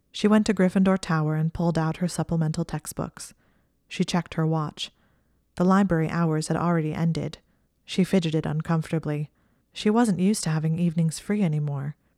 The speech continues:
She could feel her knickers growing steadily drenched. Her sex drive had apparently not gotten the memo that Draco was unavailable that night.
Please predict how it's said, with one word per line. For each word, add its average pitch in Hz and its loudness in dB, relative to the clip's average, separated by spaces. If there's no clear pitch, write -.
She - -6
could - -4
feel 185 2
her 160 0
knickers 160 -2
growing 151 -2
steadily 156 -2
drenched. 147 -6
Her - -8
sex - -4
drive 151 -2
had 160 -2
apparently 165 -2
not 175 -2
gotten 160 -4
the 160 0
memo 156 0
that 151 -6
Draco 170 -2
was 151 -4
unavailable 160 -2
that 139 -8
night. 143 -8